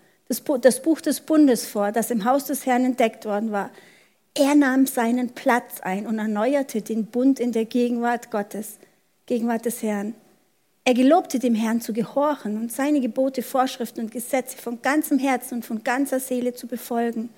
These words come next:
Damit bestätigte er alle Bestimmungen des Bundes, die in dem Buch niedergelegt waren. Und auch das Volk gelobte, den Bund zu halten.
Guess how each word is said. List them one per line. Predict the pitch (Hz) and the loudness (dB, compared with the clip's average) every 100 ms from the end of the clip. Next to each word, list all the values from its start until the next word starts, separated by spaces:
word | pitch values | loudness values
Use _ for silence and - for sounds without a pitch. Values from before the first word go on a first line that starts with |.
| _ _ _ _ _ | _ _ _ _ _
Damit | - 302 320 - | 0 4 4 2
bestätigte | 277 - 285 277 233 247 | -4 -2 -4 -4 -2 0
er | 165 - | 2 2
alle | 320 320 | 2 2
Bestimmungen | 302 - - 311 294 269 254 | -2 -4 2 4 4 4 0
des | 247 | -4
Bundes, | - 294 285 226 208 - - _ _ _ - | -4 2 4 4 0 -8 -20 _ _ _ 0
die | |
in | 240 | 2
dem | 233 202 | 2 2
Buch | 277 277 | 0 2
niedergelegt | 269 269 247 220 220 202 202 | 4 6 4 2 -2 -4 -6
waren. | 226 208 226 - _ _ _ - | -6 -4 -6 -10 _ _ _ -12
Und | - | -10
auch | 262 | -6
das | - 262 - | -2 -4 -4
Volk | - 302 294 240 233 - | -2 2 4 2 -2 -4
gelobte, | 214 226 269 269 - | 0 2 0 -2 -8
den | 220 226 214 | -6 -4 -4
Bund | - 240 240 | -2 0 0
zu | - 240 - | -4 -6 -4
halten. | 214 254 - 247 | -4 -6 -8 -10